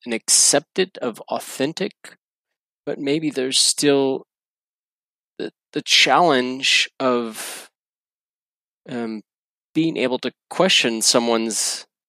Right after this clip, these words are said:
intentions or their, what's behind their actions, or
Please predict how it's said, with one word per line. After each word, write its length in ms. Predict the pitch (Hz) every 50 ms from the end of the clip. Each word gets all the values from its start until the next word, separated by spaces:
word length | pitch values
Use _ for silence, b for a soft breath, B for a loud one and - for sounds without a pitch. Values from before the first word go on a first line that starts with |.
| _ _ _ _ _ _ _ -
intentions 840 | 135 127 120 - - 165 165 165 - - 117 107 107 107 104 - -
or 320 | - - 127 117 113 113
their, 500 | 107 113 117 117 117 113 113 113 113 110
what's 280 | 113 113 131 127 - -
behind 680 | - - 117 - - 127 123 131 135 127 117 110 104 95
their 180 | 117 113 98 -
actions, 680 | - 80 127 143 - - - 104 101 107 101 98 -
or 400 | - - 107 113 113 110 107 -